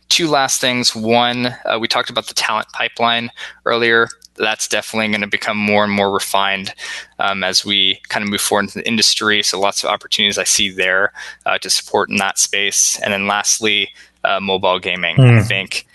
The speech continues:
Speaker 1: you know, we all have one of these in our pocket. I'm holding up if you're watching, um,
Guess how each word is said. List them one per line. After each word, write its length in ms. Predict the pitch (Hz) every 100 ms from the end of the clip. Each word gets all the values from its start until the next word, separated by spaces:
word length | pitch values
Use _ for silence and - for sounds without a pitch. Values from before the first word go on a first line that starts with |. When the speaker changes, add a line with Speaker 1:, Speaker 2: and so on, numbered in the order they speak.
| _ -
Speaker 1:
you 100 | 110
know, 100 | 98
we 120 | 98
all 400 | - 107 113 110
have 640 | - - 104 101 - - -
one 180 | 104
of 100 | 104
these 360 | 101 110 107 104
in 60 | 101
our 100 | 95
pocket. 280 | - 107 - _ -
I'm 60 |
holding 220 | 95 90
up 120 | 87 - _ _ -
if 360 | - - - - _
you're 100 | 98
watching, 540 | 101 101 - 120 110 110 - - - _
um, 440 | 107 104 98 92